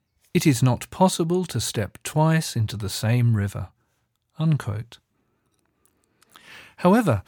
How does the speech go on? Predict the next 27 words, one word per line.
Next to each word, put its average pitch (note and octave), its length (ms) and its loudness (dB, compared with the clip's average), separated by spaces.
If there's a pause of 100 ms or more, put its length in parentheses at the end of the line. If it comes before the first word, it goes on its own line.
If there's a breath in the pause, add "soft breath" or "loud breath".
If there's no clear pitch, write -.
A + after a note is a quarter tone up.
(160 loud breath)
some A#3 320 6
scholars F#2 540 -2
think F#2 360 -2
the B2+ 100 0
more C#3+ 260 4
authentic E3 600 2
form A#2 280 -4
of G#2 160 -6
the A#2 100 -10
saying G#2 440 -4
has C#3 120 -2
been C#3 220 2
preserved G2+ 480 0
by A2 160 0
Cleanthes, C3 960 -2 (800 soft breath)
which - 280 -4
reads, B2 640 -2 (300)
quote, - 480 -6 (1080)
"On C#3+ 180 8
those E3 280 4
stepping D3 480 2
into B2+ 280 2
rivers B2 500 2
staying B2 580 0
the G#2 120 -2
same, C#3 680 -2 (560)
other C#3+ 520 2